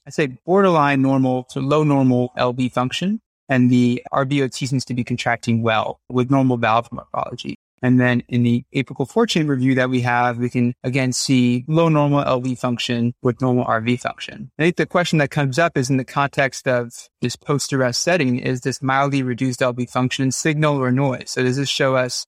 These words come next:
signs of some underlying process that preceded her arrest, or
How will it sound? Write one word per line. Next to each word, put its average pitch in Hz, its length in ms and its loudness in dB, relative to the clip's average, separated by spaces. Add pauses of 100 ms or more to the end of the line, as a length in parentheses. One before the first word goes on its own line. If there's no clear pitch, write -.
signs 131 280 -2
of 127 80 -2
some 127 160 -6
underlying 139 480 0
process 123 520 -2
that 120 220 -2
preceded 175 420 -2
her 180 200 4
arrest, 175 400 0
or 135 380 0